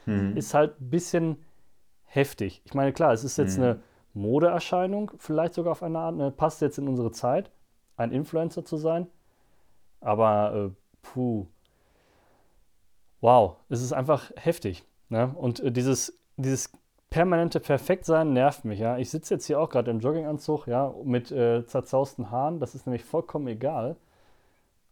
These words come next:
Speaker 2: Und
Speaker 1: Ich
Speaker 2: sieht
Speaker 1: bin
Speaker 2: ja
Speaker 1: dir also
Speaker 2: keiner.
Speaker 1: so egal, hm, okay.
Speaker 2: Nein, da nicht, aber du bist mir so vertraut, dass ich dir den Anblick gönne,
Speaker 1: Hm.
Speaker 2: ja?
Speaker 1: Hm, na klar, na klar.
Speaker 2: <laughs>
Speaker 1: Aber ich muss sagen, ich muss sagen, ich find deine Haare so schon sehr wild, also gerne öfter.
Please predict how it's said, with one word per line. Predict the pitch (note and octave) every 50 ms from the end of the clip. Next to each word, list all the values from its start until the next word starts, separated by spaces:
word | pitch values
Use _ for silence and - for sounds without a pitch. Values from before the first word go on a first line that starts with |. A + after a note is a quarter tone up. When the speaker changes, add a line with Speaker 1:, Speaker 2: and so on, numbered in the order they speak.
| _ -
Speaker 2:
Und | C3+ B2+ B2
Speaker 1:
Ich |
Speaker 2:
sieht | - E3 -
Speaker 1:
bin | - - C3
Speaker 2:
ja |
Speaker 1:
dir | B2+ B2
also | A#2 A#2+ A#2+
Speaker 2:
keiner. | A#2
Speaker 1:
so | A2 C3 C#3
egal, | A#2+ G2+ G#2 G#2 G#2 G2+ G2 F#2+
hm, | F#2+ F#2+ G2 G#2 A#2 A#2+ A2
okay. | A2 B2 A#2+
Speaker 2:
Nein, | A#2+ C#3 D#3 D3+ B2+ A2 G2+ F#2
da | - G#2+ A2+ A#2
nicht, | A#2 C#3+ F3 E3+ -
aber | B2+ A2+ A#2+ A2+
du | A2 A#2+ - - G#2 B2+ A#2+
bist | C3+ D3 -
mir | C#3+
so | B2 A#2+ D3
vertraut, | C#3 - D3+ - - - C#3 D3 D3
dass | D3 C3 A#2+
ich | C3 A#2+
dir | - C#3 B2+
den | B2 B2+ B2+ C3
Anblick | C3 D3 D#3+ D3 B2+ G#2
gönne, | F#2+ F#2+ F2+ - G2
Speaker 1:
Hm. | G#2
Speaker 2:
ja? | A#2 B2+ B2+ - - _ _ -
Speaker 1:
Hm, | G2 F#2 F#2 F2+ F2+ F2 F2 F2 F#2+
na | G2 F#2 F2
klar, | - G2 F2+ E2 E2 E2 - B2 A#2+ A2 G2+
na | F#2
klar. | F#2 - F#2 F2 - A3 G3 - -
Speaker 2:
<laughs> | D4+ D4 F#3
Speaker 1:
Aber | - G2+ G#2 A2+
ich | A2+ A#2
muss | B2 A#2+ -
sagen, | A#2+ G#2+ A2+ A#2+ B2
ich | G#2+ G2
muss | A#2 A2+
sagen, | A2 A2+ A2+ A2+
ich | A2 -
find | A#2+ A#2
deine | A#2 A2+ G2+ G2+
Haare | G#2+ A2+ A#2+ A#2 A2+
so | G2+ F#2+ G#2+ A2+ A2+ - - - - - -
schon | - - B2 B2+ C3+
sehr | C3 B2+ B2 A#2+ B2
wild, | C3 B2+ G2 E2 - - - -
also | G2+ F#2+ F#2+ G2
gerne | F#2 G#2 G#2 A#2 A#2+ A#2+
öfter. | - A#2 - - - - - -